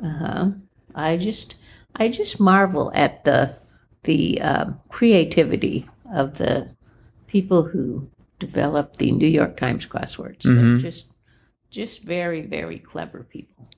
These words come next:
Speaker 2: Yes. I think they see a phrase or they hear a pun,
Speaker 1: Mm-hmm.
Speaker 2: and then they just run with it.
Speaker 1: Uh-huh.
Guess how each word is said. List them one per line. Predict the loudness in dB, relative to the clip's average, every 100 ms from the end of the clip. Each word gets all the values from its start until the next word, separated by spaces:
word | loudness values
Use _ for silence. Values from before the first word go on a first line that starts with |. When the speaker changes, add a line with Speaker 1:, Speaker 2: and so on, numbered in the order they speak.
| 2
Speaker 2:
Yes. | 2 2 -8 -14 -8
I | -2
think | 0 4
they | 4
see | 4 4 4
a |
phrase | 4 4 6 6 6 6
or | 4
they | 4
hear | 4 2
a |
pun, | 0 2 2 2 0 -6 -6
Speaker 1:
Mm-hmm. | -4 -2 -4 2
Speaker 2:
and | 4
then | 6
they | 6
just | 4 0 -2
run | -2 2 4 4
with | 0
it. | -4 -8 -6
Speaker 1:
Uh-huh. | -4 -4 -6 -8